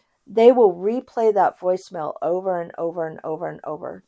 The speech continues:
just to be able to hear the voice of their loved one. So be sure,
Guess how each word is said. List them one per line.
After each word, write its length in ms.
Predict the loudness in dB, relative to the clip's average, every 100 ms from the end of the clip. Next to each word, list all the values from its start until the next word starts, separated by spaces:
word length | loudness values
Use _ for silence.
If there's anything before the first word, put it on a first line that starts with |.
| _
just 480 | -6 0 0 -2 -12
to 80 | -10
be 180 | -4 -4
able 180 | -4 -8
to 160 | -12
hear 260 | -10 -4 -4
the 80 | -4
voice 460 | -6 -6 -6 _ -12
of 200 | -10 -8
their 160 | -8
loved 280 | -6 -8 -8
one. 240 | -12 -12 -16 _ _ _ _ _ _ _ _ _ _ _ _ _ _
So 240 | 8 10
be 300 | 10 6 4
sure, 600 | 4 -2 2 4 4 0